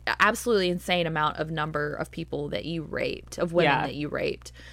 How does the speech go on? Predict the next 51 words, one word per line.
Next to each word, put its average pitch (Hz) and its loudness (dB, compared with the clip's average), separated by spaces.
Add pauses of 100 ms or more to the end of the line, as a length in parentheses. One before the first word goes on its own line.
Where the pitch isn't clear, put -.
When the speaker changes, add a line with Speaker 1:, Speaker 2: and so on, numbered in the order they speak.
(160)
Speaker 1:
that 180 6
couldn't - 0
even, 160 -2
that 196 8
part 180 4
of 160 2
it - -4
couldn't 180 -2
even 156 -4
be 151 -4
brought - -6
to 160 -4
justice 156 -4
because 156 -6
of 151 -2
the 151 -8
statute 156 -6
of - -4
limitations. - -8 (140)
Speaker 2:
Yeah. 160 4
And - -8 (200)
Speaker 1:
But 175 10
Speaker 2:
you 143 6
can't 190 8
Speaker 1:
you're 190 10
Speaker 2:
even 190 8
Speaker 1:
gonna 160 8
Speaker 2:
walk 151 8
Speaker 1:
try - 6
Speaker 2:
into 359 6
Speaker 1:
to 165 -2
Speaker 2:
the 170 2
damn 151 4
Speaker 1:
play 190 12
on 208 10
Speaker 2:
courtroom. 185 2
Speaker 1:
someone's 214 4
sympathy? 240 4
Like, 190 2
get 311 0
the 453 -4
fuck - -2
outta 147 4
here, 151 2
dude. 151 2
Speaker 2:
Yeah. 67 -2 (1000)
Speaker 1:
And 220 -2
he 339 0
does 196 6
look 156 0
pa-, - -8